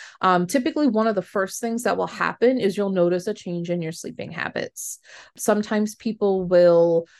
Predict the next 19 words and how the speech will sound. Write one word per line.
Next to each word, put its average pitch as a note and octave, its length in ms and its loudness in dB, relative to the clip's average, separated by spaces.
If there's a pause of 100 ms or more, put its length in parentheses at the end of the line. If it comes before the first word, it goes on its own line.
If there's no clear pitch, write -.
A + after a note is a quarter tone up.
(260)
stop G#3+ 380 0
sleeping, D#4+ 420 -6
they B3 80 -2
have E3+ 180 -4
insomnia, A3+ 880 0
maybe F#3+ 220 -4
you're A3+ 140 2
laying G3 240 -4
in F#3+ 100 -6
bed, F#3 300 0
it's E3+ 160 -6
taking G3 260 -10
you F#3 100 -4
two A#3+ 320 0
hours F#3 460 2
to - 140 -12
fall G3 280 0
asleep, G3 600 -6
or G3 560 4